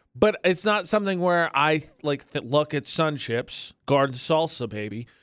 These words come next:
and I look at 'em and my mouth goes, "Mm, mm, well, I can taste 'em right here. Like, let's actually make that happen." That's not how I experience craving. And so I was curious if this is how everyone else experienced craving, because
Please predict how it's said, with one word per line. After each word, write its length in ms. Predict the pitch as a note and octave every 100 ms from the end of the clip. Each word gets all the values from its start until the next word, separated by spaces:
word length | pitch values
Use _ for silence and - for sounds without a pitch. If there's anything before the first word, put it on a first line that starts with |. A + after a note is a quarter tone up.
| _ -
and 100 | D3+
I 40 |
look 240 | D#3+ E3+
at 80 | F#3
'em 120 | E3
and 80 | D#3
my 140 | D3+ D3+
mouth 220 | D3 C#3
goes, 200 | C3 G#2+
"Mm, 180 | A2 A#2+
mm, 640 | A2 A2+ A#2 A2 G#2 -
well, 160 | A2+ G#2+
I 40 |
can 140 | A2+
taste 340 | G#2+ B2+ B2 -
'em 100 | A2+
right 140 | A2
here. 120 | A#2+
Like, 260 | A2 G#2+ A#2
let's 160 | B2 B2+
actually 340 | B2 - A#2
make 220 | A2 G#2+
that 160 | A2 A2+
happen." 420 | D#3 F3 - F2+ _ _
That's 220 | D3+ D#3+
not 180 | E3+ D#3
how 120 | C3+ C#3
I 80 |
experience 380 | B2+ - C3+ A#2
craving. 360 | - A3+ E3+ D3+
And 80 | C3+
so 100 | D#3
I 100 | D3
was 160 | C#3
curious 680 | - D4+ D4 A3+ B2 D3 - - _ _ _ _ D#3+
if 220 | D#3+ -
this 300 | C3+ F3 G3
is 160 | F3+
how 460 | - D#3+ C#3+ D3 D3+ - -
everyone 400 | D3 C3 D3 D3
else 220 | B3+ D4
experienced 480 | A3 - C#3 A#2+ -
craving, 460 | C3+ B2 A#2 D3 D#3+ _ _ _
because 720 | D#3 D#3 F#3+ E3 C#3+ - -